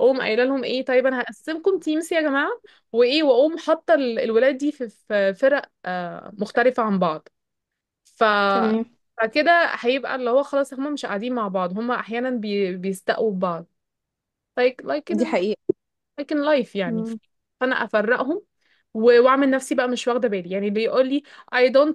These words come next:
Speaker 1: want to"، ويبتدي يعوج بقه ويعوج عينه ويعمل الجو ده،
Speaker 2: <laughs>
Speaker 1: no problem.
Speaker 2: أيوة.
Speaker 1: خلي اصحابك هم يخلصوا بقى قبليك ومش عارف ايه، واخد الموضوع بهزار واعديه وما ادلوش attention اكتر من كده.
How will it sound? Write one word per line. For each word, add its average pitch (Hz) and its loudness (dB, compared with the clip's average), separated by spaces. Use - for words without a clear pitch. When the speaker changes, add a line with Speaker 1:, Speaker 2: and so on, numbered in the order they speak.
Speaker 1:
want 285 -2
to"، - -8
ويبتدي 269 -4
يعوج 269 0
بقه 247 -2
ويعوج 247 2
عينه 247 -2
ويعمل 254 -4
الجو 233 -2
ده، 311 -2
Speaker 2:
<laughs> - -12
Speaker 1:
no 370 -6
problem. 381 -6
Speaker 2:
أيوة. 254 0
Speaker 1:
خلي 339 -2
اصحابك 320 -2
هم 277 2
يخلصوا 277 -2
بقى 269 -2
قبليك 240 -8
ومش 262 -8
عارف 254 -2
ايه، 254 -2
واخد 277 0
الموضوع 247 2
بهزار 240 0
واعديه 226 -4
وما 269 -4
ادلوش 226 -6
attention 240 -8
اكتر 214 -6
من 185 -4
كده. 165 -10